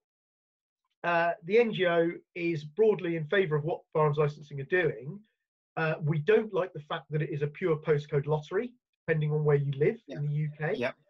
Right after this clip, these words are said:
Speaker 1: over all the different forces. And the other thing we find a bit weird is you go to, um, the passport office for your passport, the driving licence authority for your driving licence, and your local copper for your firearms certificate.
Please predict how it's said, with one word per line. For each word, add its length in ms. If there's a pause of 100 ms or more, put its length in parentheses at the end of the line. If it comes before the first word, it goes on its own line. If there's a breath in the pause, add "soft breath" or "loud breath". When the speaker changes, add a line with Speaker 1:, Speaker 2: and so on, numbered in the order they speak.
(280)
Speaker 1:
over 260
all 140
the 80
different 340
forces. 600 (100)
And 140
the 100
other 160
thing 140
we 140
find 180
a 60
bit 200
weird 440
is 200
you 120
go 240
to, 480
um, 360 (320)
the 60
passport 520
office 300
for 120
your 100
passport, 720
the 60
driving 420
licence 480
authority 480
for 100
your 80
driving 300
licence, 380 (260)
and 100
your 120
local 420
copper 320
for 140
your 160
firearms 480
certificate. 400